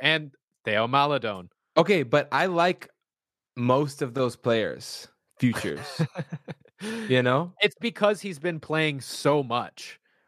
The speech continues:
Speaker 1: for a
Speaker 2: Yeah.
Speaker 1: shitty team, for a
Speaker 2: Yeah,
Speaker 1: shitty
Speaker 2: yeah.
Speaker 1: team that has no offensive production when Karl Anthony Towns is off the court.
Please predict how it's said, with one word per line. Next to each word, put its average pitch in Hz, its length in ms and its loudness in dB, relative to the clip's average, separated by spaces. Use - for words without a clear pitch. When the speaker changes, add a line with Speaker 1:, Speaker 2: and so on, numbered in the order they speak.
Speaker 1:
for 143 160 4
a 120 60 0
Speaker 2:
Yeah. 117 200 2
Speaker 1:
shitty 151 400 0
team, 104 460 -12
for 147 120 4
a 131 60 2
Speaker 2:
Yeah, 107 140 0
Speaker 1:
shitty - 140 4
Speaker 2:
yeah. 101 180 0
Speaker 1:
team 165 140 -4
that 135 140 0
has 139 200 0
no 143 540 0
offensive 139 540 -2
production 131 480 -2
when 120 260 -6
Karl 131 320 2
Anthony 123 260 -8
Towns 117 380 -2
is 120 180 -4
off 110 240 0
the 113 100 -6
court. - 340 -6